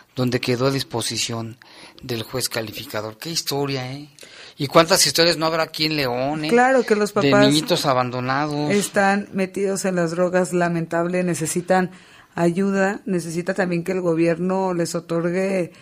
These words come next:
Speaker 2: eh, pues, más pláticas, eh, talleres, eh, que lleven a la convivencia y al esparcimiento social. Las personas se recluyen, se recluyen, perdón, en sus propios problemas,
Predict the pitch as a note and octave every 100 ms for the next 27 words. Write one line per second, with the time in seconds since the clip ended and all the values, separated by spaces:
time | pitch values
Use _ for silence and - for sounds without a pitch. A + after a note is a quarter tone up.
0 | - _ - - F3+ F3+ F3 - F#3 F#3
1 | F#3+ G3 - _ G3+ F#3+ G3 A3+ - G3+
2 | G3 G3+ G#3 - - - F3 F3 F3 F3
3 | F3 - - F#3 F3+ G3+ G#3 G#3+ A3 G#3+
4 | A3 - - - _ _ F#3 F3 F3 F3+
5 | F#3+ F#3+ G3 G#3 - F#3 F3 F3+ E3+ E3+
6 | F3 F3 G#3 F#3+ E3+ - E3+ D#3+ F3 E3+
7 | E3+ E3+ F#3 E3+ D3 - D#3 C#3 D#3 D3
8 | - E3 E3 E3 E3 E3+ E3+ F3 D#3+ F3+
9 | F#3 F#3 F3+ F3+ F3 F#3+ F#3+ F#3+ G3 -
10 | - F#3 F3+ F3+ F#3+ F#3 F#3 F3+ F3+ F3+
11 | - - - _ - F#3 F3+ - F#3+ F#3+
12 | G3+ - F3+ E3+ F#3 F#3 F#3+ -